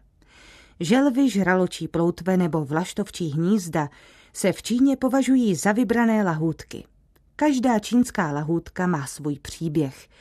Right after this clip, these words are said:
Ať už je to pokrm posilující zdraví a zvyšující potenci, nebo jídlo považované za symbol dlouhověkosti a síly.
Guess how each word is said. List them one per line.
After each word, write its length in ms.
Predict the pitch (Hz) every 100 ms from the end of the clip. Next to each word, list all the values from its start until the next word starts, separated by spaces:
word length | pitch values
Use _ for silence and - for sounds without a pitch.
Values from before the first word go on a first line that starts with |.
| - - - _ -
Ať 180 | 285 277
už 200 | 269 269
je 120 | 254
to 180 | 240 180
pokrm 480 | - 185 214 214 220 226
posilující 800 | - 170 - 185 170 160 - 139
zdraví 640 | 139 151 160 160 190 196
a 180 | - 147
zvyšující 720 | 131 139 160 - 175 143 131
potenci, 680 | - 160 185 185 - 202 202 - - - -
nebo 240 | 277 226 196
jídlo 420 | 196 208 226 233
považované 800 | 220 185 196 202 185 190 170 147
za 160 | 170
symbol 500 | 175 - 208 185 165
dlouhověkosti 1080 | 135 151 160 165 190 202 190 208 - - 226
a 140 | 190
síly. 460 | 185 - 165 165